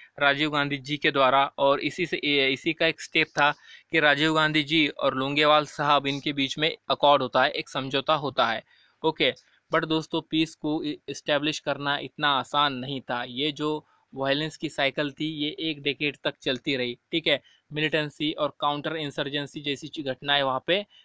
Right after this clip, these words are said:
घटती रही। अब पुलिस और वायलेशन of ह्यूमन राइट ये सब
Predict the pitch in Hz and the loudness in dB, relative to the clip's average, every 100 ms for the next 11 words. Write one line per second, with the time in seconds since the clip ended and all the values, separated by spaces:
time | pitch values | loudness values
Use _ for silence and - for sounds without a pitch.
0 | - 139 135 - 143 131 120 - _ _ | -8 -4 -4 0 0 2 -2 -6 _ _
1 | _ _ _ _ - - 135 143 139 - | _ _ _ _ -20 -14 -10 -10 -12 -4
2 | 147 151 156 147 - - _ _ _ _ | 0 2 2 0 -12 -20 _ _ _ _
3 | _ _ 139 135 139 139 151 160 151 - | _ _ -2 0 2 2 0 -2 -4 -4
4 | 143 147 143 147 147 147 147 151 156 | -4 -4 0 2 2 0 -4 -4 -6